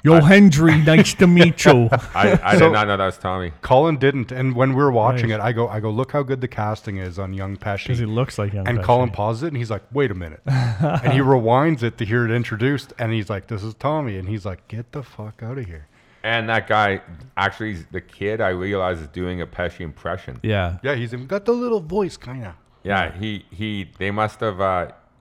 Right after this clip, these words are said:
Speaker 2: kinda known what Pesci's character is. Maybe they shot that last or
Speaker 1: Maybe,
Speaker 2: later.
Speaker 1: yeah.
Speaker 3: Oh,
Speaker 2: And they
Speaker 3: like
Speaker 2: already knew where Pesci was gonna go.
Speaker 3: Well, you know what Pesci sounds like. That's all the kid's gotta
Speaker 2: <laughs>
Speaker 3: do is
Speaker 2: I guess.
Speaker 3: try to do, like,
Speaker 2: He
Speaker 3: a little bit of a,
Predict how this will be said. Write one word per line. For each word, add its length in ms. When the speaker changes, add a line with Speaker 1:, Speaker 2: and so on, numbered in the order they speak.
Speaker 2:
kinda 280
known 200
what 140
Pesci's 300
character 360
is. 80
Maybe 200
they 100
shot 260
that 200
last 400
or 320
Speaker 1:
Maybe, 280
Speaker 2:
later. 480
Speaker 1:
yeah. 60
Speaker 3:
Oh, 80
Speaker 2:
And 100
they 60
Speaker 3:
like 100
Speaker 2:
already 200
knew 120
where 140
Pesci 340
was 120
gonna 180
go. 440
Speaker 3:
Well, 220
you 80
know 120
what 180
Pesci 300
sounds 420
like. 180
That's 160
all 100
the 60
kid's 240
gotta 200
Speaker 2:
<laughs> 80
Speaker 3:
do 80
is 120
Speaker 2:
I 60
guess. 360
Speaker 3:
try 140
to 80
do, 220
like, 160
Speaker 2:
He 60
Speaker 3:
a 80
little 260
bit 220
of 100
a, 100